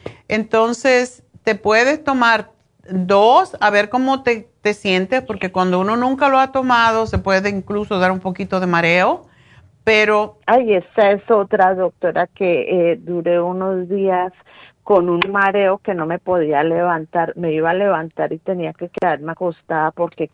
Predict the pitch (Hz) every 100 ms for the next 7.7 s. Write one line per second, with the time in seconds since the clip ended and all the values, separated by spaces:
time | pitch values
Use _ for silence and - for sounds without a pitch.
0 | _ 226 220 226 247 247 240 240 233 208
1 | 165 165 226 240 151 127 151 147 - 160
2 | 156 - 147 143 - 147 151 147 147 160
3 | 156 147 - 151 147 143 151 151 _ -
4 | - - 254 254 294 302 302 277 269 254
5 | 247 240 240 247 247 262 262 - 202 -
6 | 196 - - 262 269 240 233 214 196 190
7 | 170 170 175 196 220 254 320